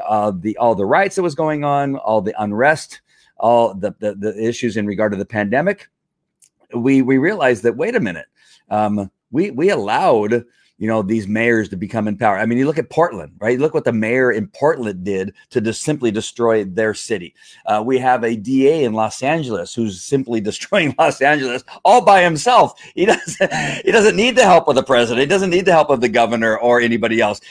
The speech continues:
He's simply destroying the city of Los Angeles all by himself because he's refusing to prosecute misdemeanors, uh, and probably some, uh, uh, uh, felonies, uh, in that city. Um, he, uh, there, he's, he's moving towards a no bail,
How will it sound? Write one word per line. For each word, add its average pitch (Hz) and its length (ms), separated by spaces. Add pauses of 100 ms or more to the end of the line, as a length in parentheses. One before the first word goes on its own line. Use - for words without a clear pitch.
(140)
He's 190 240
simply 196 260
destroying 151 540
the 123 100
city 190 380
of 135 140
Los 135 280
Angeles 151 400
all 139 180
by 127 200
himself 170 480 (240)
because 135 240
he's 127 160
refusing 135 720
to 127 60
prosecute 135 680
misdemeanors, 131 800 (280)
uh, 123 220
and 135 160
probably 143 540
some, 139 380
uh, 117 420
uh, 110 280
uh, 110 240
felonies, 143 760 (340)
uh, 117 260
in 127 240
that 117 240
city. 117 480 (300)
Um, 113 180
he, 135 360
uh, 123 220
there, 120 180
he's, 127 240
he's 117 220
moving 139 320
towards 135 260
a 135 120
no 131 320
bail, 123 640